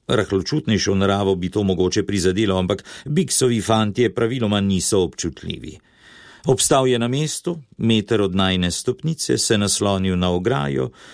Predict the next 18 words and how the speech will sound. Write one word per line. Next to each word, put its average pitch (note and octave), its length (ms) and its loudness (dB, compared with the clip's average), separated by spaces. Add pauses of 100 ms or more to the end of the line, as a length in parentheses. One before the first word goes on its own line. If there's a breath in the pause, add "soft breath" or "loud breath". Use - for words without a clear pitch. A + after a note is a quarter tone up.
(260 loud breath)
si - 160 0
izbral C3 540 2
slamico B2 640 0
za G2+ 180 0
žvečenje C#3 760 -2
in C3+ 160 0
zapičil A2 480 -2
pogled F#2 420 2
v G2 60 0
naju. D2 420 0 (680 soft breath)
Očitno B2+ 460 0
si - 160 0
je G2 80 4
sklenil G2 420 2
ogledati F2+ 500 0
stvar D#2+ 400 -2
do G2 120 -2
konca. F2+ 500 -6